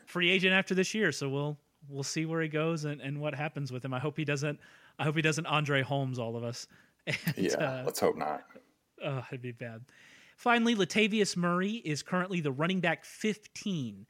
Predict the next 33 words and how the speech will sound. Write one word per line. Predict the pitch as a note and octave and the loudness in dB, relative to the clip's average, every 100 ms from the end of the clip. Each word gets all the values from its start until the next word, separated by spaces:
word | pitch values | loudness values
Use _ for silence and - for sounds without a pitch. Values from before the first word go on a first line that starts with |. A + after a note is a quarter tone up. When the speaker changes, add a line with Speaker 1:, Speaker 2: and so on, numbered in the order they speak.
| _ _ - | _ _ -8
Speaker 1:
in | C3 | -6
standard | - E3 D#3 C#3 | 4 6 6 2
leagues | D3+ D3+ D3+ | 0 0 0
on | C#3+ | -2
the | |
back | C3 C#3 C#3+ | 0 0 0
of | C#3 | -6
three | - G3 | -2 0
touchdowns, | G3 E3+ C#3 D3 C#3 C#3 C3+ - - _ _ _ - | 2 0 0 0 0 0 -4 -10 -20 _ _ _ -8
but | D3 - | -4 2
those | E3+ F#3 D#3+ | 4 4 2
numbers | D#3 E3+ F3+ E3 C#3+ | 0 2 2 2 0
don't | C3 F3 D#3 | 2 2 2
really | D#3+ D#3 | 0 0
tell | - D#3 | 2 2
the | C#3 | 4
whole | B2+ B2 | 2 0
story, | - C#3+ A2+ G#2+ | -2 -2 -2 -4
do | A#2+ | -6
they? | G#2 - - | -8 -12 -2
Speaker 2:
No, | G2+ G2+ E2 - | 6 8 8 6
he's | G#2+ G2+ | 6 6
averaging | - F#2+ F#2 F#2+ F2 | 8 8 8 4 6
just | A2 F#2+ G#2 | 6 8 6
over | F#2 | 6
ten | - F#2+ F2+ | 4 2 2
carries | - F2+ E2+ | 2 2 2
a | |
game. | E2 E2 E2+ | 0 -2 0
He's | F2 | 0
getting | - - | -2 0
by | E2+ F2 | 4 6
on | E2+ E2+ | 6 2